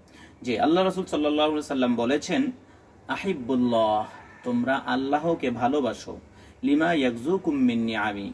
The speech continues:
কেননা আল্লাহ তাআলা তার নিয়ামত থেকে তোমাদেরকে খাদ্য দান করেন, আহার দেন, রিজিক দেন, এই জন্য তোমরা আল্লাহ তাআলাকে ভালোবাসো। ওয়াহিব্বুনি লিহুব্বিল্লাহ,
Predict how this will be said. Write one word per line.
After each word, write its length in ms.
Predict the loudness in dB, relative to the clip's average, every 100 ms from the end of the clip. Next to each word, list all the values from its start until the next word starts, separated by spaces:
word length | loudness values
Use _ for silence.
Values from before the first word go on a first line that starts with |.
| -14
কেননা 440 | -6 -2 0 0 -2
আল্লাহ 420 | -4 -2 -2 -2 0
তাআলা 340 | 2 4 2
তার 260 | 2 0 2
নিয়ামত 340 | 2 0 -2 -4
থেকে 220 | -8 -6
তোমাদেরকে 540 | 0 2 2 -2 -4
খাদ্য 360 | -2 -2 0 0
দান 200 | 2 0
করেন, 320 | -2 -6 -6 -6
আহার 300 | 0 0 2
দেন, 200 | -2 -4 -8 -16 -4
রিজিক 500 | 2 2 4 0 0
দেন, 180 | -4 -4 -6 -12 -20 -14 -2
এই 120 | 0
জন্য 280 | 2 0 -2
তোমরা 260 | 0 2
আল্লাহ 380 | 2 2 0 -2
তাআলাকে 440 | -2 2 0 0
ভালোবাসো। 580 | 0 0 2 -2 -4 -10 -14 -20 -20 -12 4
ওয়াহিব্বুনি 880 | 4 4 0 0 4 6 6 4
লিহুব্বিল্লাহ, 760 | 4 2 0 0 0 0 -2